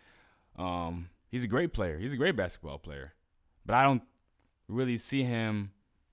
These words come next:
as much of a winner, being the first or second option. You can't win a championship,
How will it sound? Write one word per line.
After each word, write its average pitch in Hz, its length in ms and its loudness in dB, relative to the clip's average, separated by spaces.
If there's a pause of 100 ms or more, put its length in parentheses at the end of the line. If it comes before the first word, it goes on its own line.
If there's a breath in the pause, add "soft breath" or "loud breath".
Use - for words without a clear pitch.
(120)
as 101 580 0
much 107 320 0
of 98 340 0 (180)
a 87 80 -6
winner, 92 420 -2 (960)
being 104 540 0
the 98 200 0
first 117 420 0
or 120 180 0
second 113 360 -2
option. 107 400 -2 (720)
You 107 100 -4
can't 107 260 -2
win 104 140 0
a 101 60 0
championship, 95 680 -4